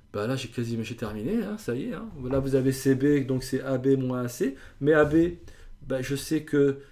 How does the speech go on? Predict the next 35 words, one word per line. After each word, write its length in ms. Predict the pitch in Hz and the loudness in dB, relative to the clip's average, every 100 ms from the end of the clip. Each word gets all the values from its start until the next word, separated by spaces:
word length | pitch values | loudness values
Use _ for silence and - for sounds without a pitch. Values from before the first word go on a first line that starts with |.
| - | -20
c'est 520 | - - 139 143 127 | -10 2 2 2 -4
deux 340 | 113 113 147 | -6 2 4
fois 340 | 147 - 147 143 | 4 4 6 6
A 60 | |
J. 240 | 139 233 - - - - - - | 4 0 -6 -12 -20 -20 -12 -2
Donc, 280 | 135 131 | -2 4
euh, 200 | 139 123 - | 2 2 -4
A 140 | 127 123 | -6 0
B, 280 | 135 135 135 - - _ - _ _ _ _ - | 2 2 0 -14 -20 _ -20 _ _ _ _ -20
c'est, 400 | - - - 127 | -20 -12 -2 0
euh, 240 | 123 113 117 | 2 0 -2
deux 240 | 107 131 | 0 0
fois 280 | 127 123 120 | 2 0 -2
A 20 | |
J, 220 | 113 196 | -2 -6
hein, 120 | 185 - - _ _ _ _ _ _ _ _ - - - | -8 -12 -20 _ _ _ _ _ _ _ _ -20 -20 -20
puisque 240 | - - 120 | -20 -6 -4
J 200 | 117 135 | 0 0
est 40 | |
milieu 260 | 127 120 120 | 2 2 0
de, 160 | 113 | 0
A, 280 | 104 98 98 | -2 -4 -10
de 120 | 107 | -6
A 80 | 107 | -6
B. 200 | 120 196 | -6 -10
Donc 180 | 131 117 | -12 -10
là, 80 | 123 | -8
je 100 | 117 | -4
peux 100 | 120 | -4
écrire 200 | 117 120 | -4 -8
c'est 220 | - 110 | -10 -6
deux 140 | 127 120 | -4 -4
fois 260 | - 123 | -4 -6
A 80 | 117 | -6
J. 160 | - | -10